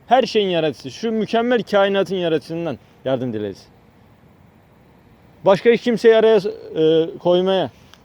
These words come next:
birilerinin peşinden koşmaya gerek yok. Bu cahillikler artık insanlar bıraksın. Devamlı menfaat peşinde oldukları için bırakamıyorlar, biliyorum ben.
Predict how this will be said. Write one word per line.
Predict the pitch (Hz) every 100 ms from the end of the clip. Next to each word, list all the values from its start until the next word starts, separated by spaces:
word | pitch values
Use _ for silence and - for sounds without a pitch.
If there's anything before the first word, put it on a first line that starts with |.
| _ -
birilerinin | 190 226 226 214
peşinden | 196 185 208 202
koşmaya | 185 170 190 170
gerek | 165 180
yok. | 156 - _ _ _ _ _ _ _ _ _
Bu | 175
cahillikler | 190 226 220 190 180
artık | 185 165
insanlar | 170 165 170 151
bıraksın. | 135 143 - - _ _ _ _ - _ - _ - - _ _ _ _ _ _ _ _ _ -
Devamlı | 240 233 226
menfaat | 220 202 180 202 -
peşinde | 190 165 196
oldukları | 185 156 190 196
için | 202
bırakamıyorlar, | 151 135 120 117 101 101
biliyorum | 127 175 123
ben. | 98